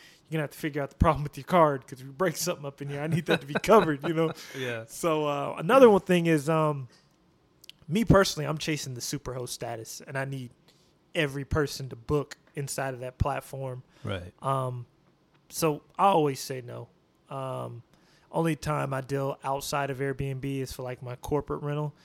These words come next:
Speaker 1: because it's, they pay, take too much money out. So at least plus you're on a lease agreement, you know what I mean?
Speaker 2: Yeah.
Speaker 1: Um, 'cause, like, I was at my corporate rental and they were gonna take, like, three hundred bucks out. So I'm like, "Ah, I can't let you do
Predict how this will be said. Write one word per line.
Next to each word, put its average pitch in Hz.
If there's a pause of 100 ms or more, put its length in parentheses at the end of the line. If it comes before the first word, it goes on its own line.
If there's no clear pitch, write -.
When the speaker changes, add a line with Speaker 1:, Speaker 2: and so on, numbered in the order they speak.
(240)
Speaker 1:
because 135
it's, - (600)
they 156
pay, 151 (100)
take 151
too 175
much 160
money 156
out. 156
So -
at 139
least 156
plus -
you're 143
on 127
a 123 (340)
lease 151
agreement, 151 (100)
you 147
know 143
what 139
I -
mean? 151 (200)
Speaker 2:
Yeah. 104 (340)
Speaker 1:
Um, 135 (580)
'cause, 135
like, 127 (520)
I 156
was 143
at 135
my 127
corporate 156
rental 127
and 123
they 139
were 139
gonna 127
take, 127
like, 110 (120)
three 151
hundred 127
bucks -
out. 117
So -
I'm 131
like, -
"Ah, -
I -
can't 220
let 180
you -
do 170